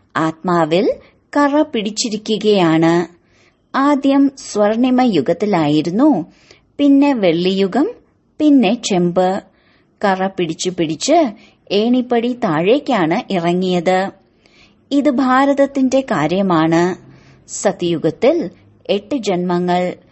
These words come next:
പിന്നെ ത്രേതയിൽ പന്ത്രണ്ട് ജന്മങ്ങൾ,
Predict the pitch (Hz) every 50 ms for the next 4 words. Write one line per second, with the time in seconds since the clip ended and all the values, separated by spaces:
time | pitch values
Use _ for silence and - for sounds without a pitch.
0 | _ _ _ _ _ _ - 302 285 269 269 285 277 277 - 180 160 147 160 151
1 | 156 175 175 170 190 226 339 466 - - _ _ _ _ _ - 175 175 180 202
2 | 240 277 285 262 277 240 196 - 175 175 175 180 175 180 180 180 175 180 185 185